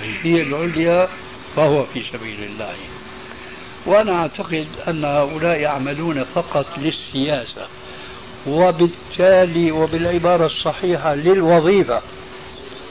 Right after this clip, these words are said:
فقط، ليكونوا رؤوسا في الدولة ويجلسون على الكراسي ويتحكمون في رقاب الناس. بماذا؟ عليكم السلام ورحمة الله وبركاته.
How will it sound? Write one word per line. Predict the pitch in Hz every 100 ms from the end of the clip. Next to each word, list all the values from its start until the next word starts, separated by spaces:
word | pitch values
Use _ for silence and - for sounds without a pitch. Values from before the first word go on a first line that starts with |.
| -
فقط، | 175 175 139 - -
ليكونوا | 135 135 139 170 160 143
رؤوسا | 175 165 131
في | 113 117 113
الدولة | 135 165 180 202 - - - - - - - -
ويجلسون | 151 156 147 135 127 143
على | 156 135
الكراسي | 127 - 123 165 247 190 185 - - - - -
ويتحكمون | 196 180 175 139 143 151 147 156 135
في | - 123 127
رقاب | 117 156 139
الناس. | 127 123 151 165 165 - - - - - - - 123
بماذا؟ | 165 170 180 151 156 170 185 - - - - - -
عليكم | 156 170 170
السلام | 151 - 160 175 165
ورحمة | 151 135
الله | 139 151 151 139
وبركاته. | 139 131 135 117 -